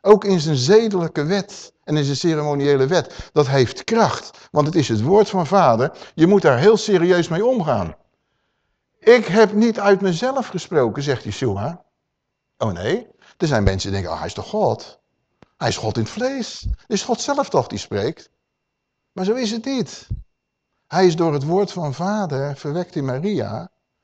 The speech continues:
en is als mens geboren geworden.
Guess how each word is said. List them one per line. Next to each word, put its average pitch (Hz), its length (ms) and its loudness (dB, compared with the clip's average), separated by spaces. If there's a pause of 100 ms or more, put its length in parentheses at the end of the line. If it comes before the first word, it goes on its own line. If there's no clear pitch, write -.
(240)
en 160 140 -4
is 147 140 -2
als 123 120 0
mens 151 920 -2 (680)
geboren 180 500 -6
geworden. 95 500 -6